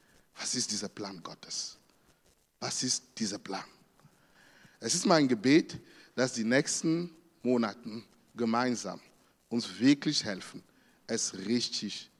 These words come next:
zu greifen. Ich möchte anfangen, indem ich heute Morgen, äh, heute Nachmittag, heute Morgen, einen Text mit euch lese. Ein Text, was kommt aus der Apostelgeschichte vier. Eine Gemeinde,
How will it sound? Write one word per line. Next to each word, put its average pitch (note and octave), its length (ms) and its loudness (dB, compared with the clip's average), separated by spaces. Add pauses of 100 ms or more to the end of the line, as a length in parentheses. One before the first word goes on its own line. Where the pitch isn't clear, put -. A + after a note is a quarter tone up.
(140)
zu - 200 -8
greifen. - 440 -10 (1400)
Ich D3+ 120 -2
möchte G#3+ 300 8
anfangen, C#3+ 600 8
indem B2 400 6
ich - 240 2
heute C#3 340 10
Morgen, B2 420 10
äh, A#2 240 10
heute A#2+ 260 6
Nachmittag, G#2 420 0
heute F#2+ 180 -4
Morgen, F2+ 340 -4 (800)
einen D3 240 12
Text G3 280 10
mit D#3 240 4
euch B2+ 320 8
lese. G2+ 460 -6 (400)
Ein A#2 240 -2
Text, - 560 6 (420)
was A#2 160 0
kommt D3 260 4
aus C3+ 120 0
der B2+ 100 2
Apostelgeschichte A#2+ 840 -2
vier. G2+ 320 -8 (720)
Eine B2+ 600 2
Gemeinde, E3 840 6